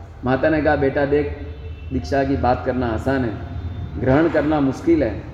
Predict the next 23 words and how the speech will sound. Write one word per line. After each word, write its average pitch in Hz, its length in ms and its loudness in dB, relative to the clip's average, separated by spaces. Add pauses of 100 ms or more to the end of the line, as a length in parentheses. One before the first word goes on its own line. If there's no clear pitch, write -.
(280)
ग्रहण 175 280 4
करना 196 280 2
आसान 220 520 2
है, 196 140 0 (360)
पालन 208 320 6
करना 233 300 2
मुश्किल 233 460 0
है, - 400 2
पालन 254 360 4
करना 269 280 2
आसान 240 540 2
है, 180 160 -2 (360)
परिनिष्ठा 226 560 6
पाना 170 340 2
मुश्किल 123 440 -4
है।" 92 220 -8 (640)
चार 151 220 4
स्टेप्स। - 420 -6 (1300)
दीक्षा 135 340 2
की 160 140 2
भावना 131 680 0 (520)
वो 156 140 2
मुश्किल, 165 580 2